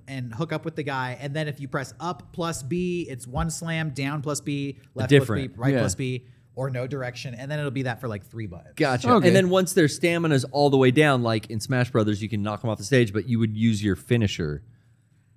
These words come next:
Speaker 1: Yeah, so I think, I'm not quite sure how this would work, but in other games that are similar, you have kind of like a charisma meter, or you have a health bar that goes down when you get hit, but you have, like, another energy meter that goes up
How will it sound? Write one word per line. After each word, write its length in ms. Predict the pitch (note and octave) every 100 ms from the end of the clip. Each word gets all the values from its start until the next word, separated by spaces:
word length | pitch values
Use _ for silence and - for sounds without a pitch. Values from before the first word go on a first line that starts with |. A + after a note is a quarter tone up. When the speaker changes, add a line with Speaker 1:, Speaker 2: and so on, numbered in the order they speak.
| _ -
Speaker 1:
Yeah, 220 | G3 F3+
so 200 | - F3
I 140 | F3
think, 300 | - G3 G#3 E3
I'm 120 | G3
not 180 | A#3 -
quite 260 | F#3+ G#3+
sure 220 | - A3+
how 160 | G#3+ G#3
this 200 | A3 -
would 120 | A3+
work, 280 | G#3 A#3+ A#3+
but 120 | G3
in 120 | E3+ -
other 280 | E3 F#3 F#3
games 400 | D3 D3+ F3+ F3+
that 120 | D#3+
are 40 | C3+
similar, 560 | - D3 F3 G#3+ A#3 - - _ B2
you 140 | C3+
have 320 | A2 D#3 D3
kind 340 | - D#3 D3+ C#3
of 320 | C3+ B2+ -
like 420 | B2 C3+ C3 A2+
a 500 | C3+ C3 B2 B2 B2 A2+ - _
charisma 680 | - G3 C3+ F3 G3+ G3+ A3
meter, 580 | G#3 A3+ A3+ A3 A3 A3
or 280 | F3 F#3 F3+
you 160 | F3+ C4+
have 100 | D#4+
a 60 |
health 260 | G#3+ A#3+ -
bar 180 | A3+ G#3+
that 100 | E3
goes 220 | G3 E3+
down 240 | F3 F3
when 140 | E3+ D3+
you 100 | D3
get 140 | C3
hit, 300 | F3+ E3+ - - -
but 120 | C#3+
you 80 | E3
have, 220 | D#3+ F3+
like, 180 | E3+ E3
another 380 | D3+ D3 D3+ D3+
energy 800 | E3+ G3+ G#3 D3 D#3 C#3+ C3+ G#2+ B2
meter 360 | C3+ D3 D3 C3+
that 140 | C3
goes 240 | D3 C3+ -
up 400 | E3 D3 -